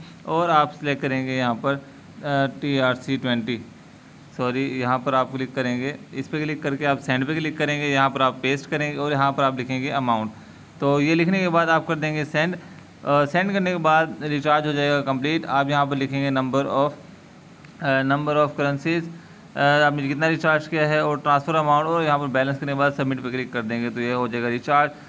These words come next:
अगर आप विड्रॉ करना चाहते हैं तो विड्रॉ पे click करेंगे, सबसे पहले bind your address पे click करेंगे और अपना address bind कर लेंगे।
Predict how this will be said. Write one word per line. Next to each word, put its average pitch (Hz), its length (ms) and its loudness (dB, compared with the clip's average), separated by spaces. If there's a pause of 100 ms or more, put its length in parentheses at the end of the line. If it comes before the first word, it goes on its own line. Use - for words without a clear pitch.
(180)
अगर 170 160 4
आप 175 100 6
विड्रॉ 170 300 0
करना 165 180 0
चाहते 151 200 2
हैं 151 80 -2
तो 151 60 -4
विड्रॉ 143 280 0
पे 135 120 -4
click 156 220 -4
करेंगे, 151 360 -2
सबसे 147 200 -6
पहले 143 220 -2
bind 131 260 2
your 131 240 0
address 131 240 0
पे 143 160 -6
click 139 180 -4
करेंगे 131 260 -2
और 143 180 -2
अपना 143 220 0
address 131 260 0
bind 120 300 0
कर 120 80 -4
लेंगे। 110 340 -6